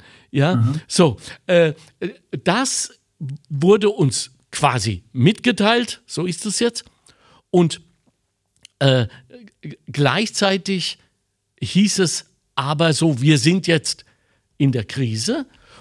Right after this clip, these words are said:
Speaker 1: und ihr sollt jetzt mittun, also ein Investment machen in die Zukunft.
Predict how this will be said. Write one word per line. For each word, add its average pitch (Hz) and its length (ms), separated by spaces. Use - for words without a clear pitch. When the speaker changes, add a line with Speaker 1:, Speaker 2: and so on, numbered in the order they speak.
Speaker 1:
und 180 280
ihr 240 240
sollt 185 520
jetzt 254 640
mittun, 202 760
also 180 360
ein 151 280
Investment 131 1300
machen 147 580
in 196 440
die 151 340
Zukunft. 214 540